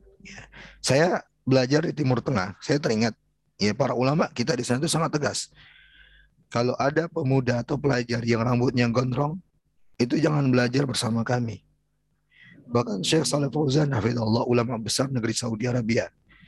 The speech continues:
sangat tegas dalam hal ini. Ya, beliau bahkan kalau ada yang mengatakan itu sunnah Rasul, itu sunnah Rasul, kata beliau,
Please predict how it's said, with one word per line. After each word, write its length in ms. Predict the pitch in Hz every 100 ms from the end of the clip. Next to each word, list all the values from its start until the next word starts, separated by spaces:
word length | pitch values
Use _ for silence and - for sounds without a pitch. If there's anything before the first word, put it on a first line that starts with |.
| - _
sangat 320 | - 135 151
tegas 240 | 147 151
dalam 200 | 131 120
hal 160 | 98 92
ini. 320 | 110 107 76 - _ _ _ _ _ - - _ -
Ya, 340 | - 104 104 95 -
beliau 640 | 107 123 135 156 175 170 - _ -
bahkan 360 | 131 120 - 214
kalau 240 | - 180
ada 240 | 127 135 143
yang 180 | 143 135
mengatakan 520 | 139 143 165 165 160
itu 200 | - -
sunnah 360 | - 143 143 143
Rasul, 600 | 180 113 - - 123 110 - - - - - - -
itu 280 | - 127 -
sunnah 320 | 123 139 139
Rasul, 520 | 143 175 - 147 123 104 -
kata 240 | 127 147
beliau, 440 | 135 131 170 160